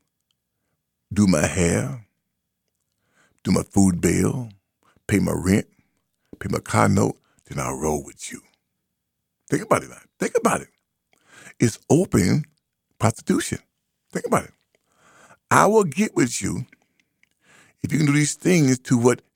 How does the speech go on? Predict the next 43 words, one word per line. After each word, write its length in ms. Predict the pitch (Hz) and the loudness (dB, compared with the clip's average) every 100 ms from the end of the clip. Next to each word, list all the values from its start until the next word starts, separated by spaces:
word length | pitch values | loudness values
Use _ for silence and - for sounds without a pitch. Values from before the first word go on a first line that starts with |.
| - | -6
Take 320 | - 139 - | 2 2 0
care 320 | - 151 139 | -2 2 2
of 180 | - 107 | 2 0
me. 300 | 123 123 87 - _ - - - | 0 0 -2 -10 _ -20 -10 0
Not 320 | 156 233 - _ - | 2 2 0 _ -2
we 100 | 143 | 2
gonna 240 | 123 110 | 2 2
build 300 | 92 226 392 | 0 0 0
something 180 | 123 80 | 0 -2
together. 500 | 90 175 180 71 113 _ _ _ - - | 0 0 0 -4 -10 _ _ _ -14 -4
We 100 | 113 | 0
gonna 180 | 104 85 | 0 0
grow 180 | 117 | 0
something 240 | 165 113 87 | 0 -4 0
together, 400 | 143 175 98 139 _ _ _ _ _ - | 0 2 -2 -8 _ _ _ _ _ -2
right? 180 | 101 - | 0 0
We 80 | |
gonna 160 | 104 98 | -2 2
rise 240 | 110 92 | 2 2
together. 480 | - 76 180 123 135 _ _ _ _ _ _ _ _ - - | -4 -2 0 0 -6 _ _ _ _ _ _ _ _ -20 -10
But 100 | 98 | -4
if 80 | 139 | 0
you 60 | |
can 100 | 180 | 2
do 60 | 135 131 | 2 2
X, 180 | - | 0
Y, 180 | 131 117 | 2 2
and 120 | 92 | 2
Z 240 | 90 196 240 | 0 0 2
for 120 | 117 | 2
me, 200 | 90 85 | 2 2
right? 240 | 92 107 107 101 _ - _ | 2 0 -2 -14 _ -20 _
Then 300 | - 127 123 | 2 2 2
good, 240 | 107 117 - _ _ | 2 0 0 _ _
we 160 | - 117 | -2 0
can 180 | 117 104 | 2 2
what? 180 | 95 - _ _ | 2 -2 _ _
We 120 | 98 | -4
can 100 | 92 | -2
kick 200 | 87 85 | -2 -2
it. 120 | - - _ _ _ _ _ _ _ _ _ _ _ | -6 -16 _ _ _ _ _ _ _ _ _ _ _
It's 100 | - | -4
prostitution. 560 | 214 220 202 294 - | -4 -2 -2 -2 -4